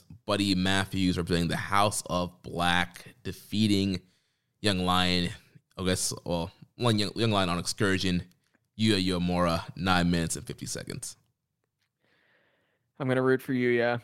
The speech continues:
Speaker 2: every time, and I know he's not gonna win many, but,
Speaker 1: <laughs>
Speaker 2: um, I love him getting in there with pros, right? Like,
Speaker 1: Mm-hmm.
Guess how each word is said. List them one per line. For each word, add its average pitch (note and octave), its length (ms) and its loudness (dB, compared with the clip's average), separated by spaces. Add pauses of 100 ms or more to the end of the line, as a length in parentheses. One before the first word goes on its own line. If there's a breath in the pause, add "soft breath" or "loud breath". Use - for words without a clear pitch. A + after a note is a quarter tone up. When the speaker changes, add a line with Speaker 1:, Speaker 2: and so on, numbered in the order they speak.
(160)
Speaker 2:
every B2 220 2
time, A2 380 -2 (280)
and B2 160 -2
I A#2+ 80 -4
know C3+ 140 0
he's D#3+ 140 0
not E3 140 2
gonna F3 120 -2
win C#3+ 200 0
many, A#2+ 320 0 (180)
but, B2 260 2 (340)
Speaker 1:
<laughs> - 280 -16
Speaker 2:
um, G#2+ 540 0 (840)
I B2+ 100 -2
love D3+ 340 2
him C#3 220 -2
getting C3 220 2
in B2+ 120 0
there A#2+ 160 2
with G#2+ 120 -4 (200)
pros, D2+ 480 2
right? A2+ 300 2
Like, G#2+ 220 -2
Speaker 1:
Mm-hmm. F2 180 0